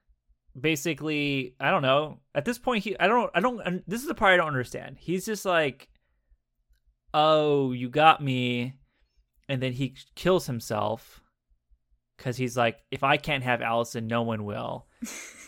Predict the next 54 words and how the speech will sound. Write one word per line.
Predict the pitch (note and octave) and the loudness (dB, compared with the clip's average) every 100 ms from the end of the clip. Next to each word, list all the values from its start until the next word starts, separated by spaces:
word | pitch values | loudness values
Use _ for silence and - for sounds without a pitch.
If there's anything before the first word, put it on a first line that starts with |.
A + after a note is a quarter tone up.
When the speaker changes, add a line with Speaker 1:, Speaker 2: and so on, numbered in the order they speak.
| D#4 C#4+ - | -4 -4 -2
Speaker 1:
And | B2 A#2 A#2 | 0 0 -2
he | B2 A#2 | -4 -6
stabs | - - C3+ C#3+ | -4 2 4 4
himself | D3+ C#3+ C3+ | 0 0 0
in | C3 | -2
the | A#2+ | -6
neck, | A#2+ A#2 G#2+ G#2+ - | -2 -2 -4 -8 -10
and | A#2+ | -4
Allison | A#2+ B2+ B2 B2 | 0 0 -2 -4
walks | A#2+ A#2 - | -2 -2 -2
in, | A#2+ A2+ A2 A2 _ _ _ _ _ _ _ - | -4 -4 -6 -10 _ _ _ _ _ _ _ -6
and | A#2 A#2 A2+ | -4 -4 -4
Laurie's | A2+ A#2+ A#2+ | 0 0 2
holding | A#2+ A#2 | 0 0
a | G#2+ | -2
knife, | A2 G#2+ - | -4 -4 -6
so | A2+ | -10
she's | - A2 | -10 -6
like, | G#2 G#2 | -6 -4
"Oh, | B2 A#2 | -4 -4
did, | A2 A2 A#2 _ _ | -4 -8 -14 _ _
did | A#2 | -14
she | - - - B2 | -14 -18 -12 -10
just | B2 A#2+ - | -8 -10 -8
kill | B2 B2 | -10 -6
my | A#2 A2+ A2+ G#2+ _ _ _ | -4 -4 -6 -10 _ _ _
crazy | - A#2 A2+ | -8 -8 -6
boyfriend?" | A2 A2+ A#2+ D3+ D#3+ F3 - _ _ _ _ _ | -6 -6 -6 -10 -12 -16 -20 _ _ _ _ _
What's | - E3 A3+ - | -6 0 0 0
it, | A3+ | 0
what | F#3 | 0
do | A#3+ | -2
you | C4+ | -4
th-, | G3 | -4
what | G#3+ | -4
do | |
you | A#3 | -4
think | G3+ | -4
of | C#3 | -6
this | B2+ | -6
part? | - - - | -8 -10 -8
What | C3+ E3 | -8 -8
is, | G3+ D#3+ | -8 -8
what | F#3+ | -6
is | A3 | -4
the | E3+ | -2
motivation | C3+ A#2+ A#2+ A#2 | 0 0 -4 -8
here? | G#2 A2 | -10 -8
What's | C#3 - | -8 -8
your | D#3+ | -4
thought | C3 A#2+ | -2 -2
on | |
this | A2 | -4
whole, | - A#2 A2+ A2 G#2 | -4 0 0 0 -4